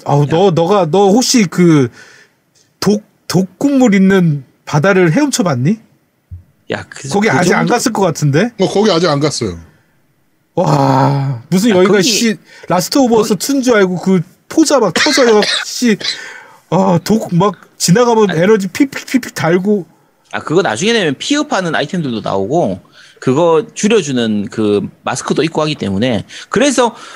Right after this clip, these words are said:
Speaker 2: 코로나 시절에 마스크 잘 써야 된다는 걸 가르쳐주는 그런 아주 참 착한 <laughs> 교육적인 게임입니다.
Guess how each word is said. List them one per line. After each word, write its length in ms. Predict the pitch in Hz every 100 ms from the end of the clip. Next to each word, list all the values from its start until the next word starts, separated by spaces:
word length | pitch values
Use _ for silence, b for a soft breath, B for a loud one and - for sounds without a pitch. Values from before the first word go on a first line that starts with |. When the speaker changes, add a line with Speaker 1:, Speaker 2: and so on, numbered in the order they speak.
| B
Speaker 2:
코로나 320 | - 262 277
시절에 300 | 240 - 165 127
마스크 300 | 117 - 165
잘 160 | 117 107
써야 180 | 170
된다는 220 | 147 131 107
걸 120 | 98
가르쳐주는 580 | 113 143 - - 92 92
그런 280 | - 175
아주 220 | - 185 -
참 160 | 156 -
착한 360 | 202 233 202
<laughs> 20 |
교육적인 460 | - 135 160 226 151
게임입니다. 680 | 143 127 95 90 85 156